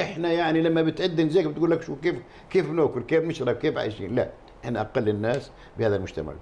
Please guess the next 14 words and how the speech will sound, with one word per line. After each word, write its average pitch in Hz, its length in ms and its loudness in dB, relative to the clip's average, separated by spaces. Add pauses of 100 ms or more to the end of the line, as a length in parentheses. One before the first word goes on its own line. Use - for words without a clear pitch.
(320)
أيضًا 208 300 2
الإشي 185 360 -2
الثاني، 117 360 -2 (520)
بس 247 240 2
ما 156 260 0
أنا 160 220 -2 (360)
وقفنا، 208 920 2 (500)
آه، 160 340 4
احتفال 175 520 2
كذا 190 420 4
لأنه 175 340 2
صار 165 340 2
في 165 180 -2
شهداء. 131 360 2